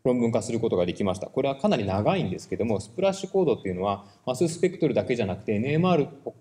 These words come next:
等のいわゆる一般的なスペクトルに対応するハッシュコードになります。四つのブロックからなっていて、一番初めがバージョン。ここのバージョンのところで、スプラッシュ一ゼロって書いてありますけど、この一ゼロの数字を変えることによって、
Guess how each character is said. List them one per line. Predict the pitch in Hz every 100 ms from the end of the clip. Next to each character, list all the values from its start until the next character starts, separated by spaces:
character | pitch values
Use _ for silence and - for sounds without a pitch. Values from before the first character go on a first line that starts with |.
| _
等 | - 151 110
の | 135 - - -
い | 139
わ | 170
ゆ |
る | 156
一 | 139 -
般 | 180
的 | 185 196
な | 190
ス | 190
ペ | 185
ク | 180
ト | 147
ル | 107
に |
対 | 101 110 120
応 | 113
す | 151
る | 180 - - -
ハ | 127
ッ |
シ | - 160
ュ |
コ | 160 131
ー |
ド | 95 -
に | 107
な | 90
り | 90
ま |
す。 | - -
四 | 120
つ | - -
の | 151
ブ | 113
ロ | 113
ッ |
ク | 104
か | 95
ら | 92
な | 92
っ | 95
て | 92
い | 87
て、 | 120 101 - - -
一 | 165 -
番 | 175
初 | 160
め | 165
が | 156
バ | 110 110 104
ー |
ジ | 98
ョ |
ン。 | 90 -
こ | - 160
こ |
の | 165
バ | 160 170
ー | 175
ジ |
ョ | 180
ン |
の | 170
と | 165
こ | 165
ろ | 143
で、 | 127 -
ス | - -
プ |
ラ | -
ッ | 156
シ | 107
ュ | -
一 | 156
ゼ | 160
ロ | 196
っ | -
て | 117
書 | 110
い |
て | 107
あ |
り | 104
ま | 95
す | -
け | 113
ど、 |
こ | 110
の | 165 160
一 | 160 180
ゼ | 185
ロ |
の | 123
数 | 104 139
字 | 131
を | 139
変 | 135
え | 135
る |
こ | 135
と | 139
に | 139
よ | 117
っ |
て、 | - 170 -